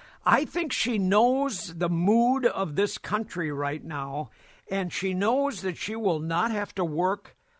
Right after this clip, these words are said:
hard at all for the main Democratic voting pockets out there. She'll get the black vote. She'll get the Hispanic vote. She'll get the majority of the dyed hardcore Democratic voters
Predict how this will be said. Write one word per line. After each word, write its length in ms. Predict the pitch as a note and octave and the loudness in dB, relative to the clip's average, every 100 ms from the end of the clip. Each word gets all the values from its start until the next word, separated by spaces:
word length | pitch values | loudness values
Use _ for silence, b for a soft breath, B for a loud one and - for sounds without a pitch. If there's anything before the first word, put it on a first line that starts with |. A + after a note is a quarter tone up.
| _ | _
hard 500 | - G3 F#3+ G3 F3 | -2 4 4 4 0
at 280 | - F3+ E3+ - | -4 -4 -4 -2
all 560 | B3 C4 E3+ B2 C#3+ - b b | 2 4 2 0 -6 -8 b b
for 240 | - F3+ F#3 | -6 0 2
the 140 | F3 | 2
main 1120 | E3 D3+ E3+ E3+ F3 G#3 A3+ A#3 A3 G#3 E3+ - | -2 -2 -2 0 2 0 0 0 -2 -4 -8 -6
Democratic 720 | D#3+ F#3 F#3 - E3 D#3+ E3 | 0 0 0 -2 0 0 -2
voting 520 | D#3+ D3+ E3+ E3 D#3 C3+ | 0 2 2 2 -2 0
pockets 500 | D#3 D3 D3+ - D#3+ | 4 4 2 -6 -4
out 220 | C#3 - | -4 -6
there. 140 | D3+ | -10
She'll 280 | A#2 F#3+ G3 | -4 -2 0
get 240 | F#3+ G3+ | 0 -2
the 80 | G3+ | -2
black 360 | D#3+ F3 D#3+ - | 0 2 2 0
vote. 280 | D3 D3+ - | -4 -4 -6
She'll 200 | E3 E3+ | -8 -4
get 260 | F3 - | -6 -4
the 120 | F3+ D3+ | -4 -2
Hispanic 600 | E3 - E3 E3 D#3 - | -2 -4 -2 -2 -2 -4
vote. 280 | D#3 D#3 - B B B B - | -2 -2 -6 B B B B -6
She'll 300 | - C#4+ D4 | -2 0 2
get 320 | A3+ A3+ A3+ | 4 4 4
the 160 | F#3+ | -2
majority 800 | E3+ F3 C3+ D3 F#3 G3+ G3 F#3 | 0 -2 -2 0 2 4 4 4
of 160 | F#3+ C#3+ | 2 0
the 100 | D#3+ | -2
dyed 480 | D3 D#3 D#3+ E3 D#3+ | 0 2 4 4 0
hardcore 880 | A#2+ D#3+ E3 D#3 - D#3 D#3+ D#3+ | 2 4 4 2 -4 0 2 2
Democratic 600 | C#3 D#3 D3+ - D3+ D3 C3+ | 0 -2 -2 -4 -4 -4 -4
voters 500 | D#3+ D#3+ D#3 D3+ | -2 -2 -2 -6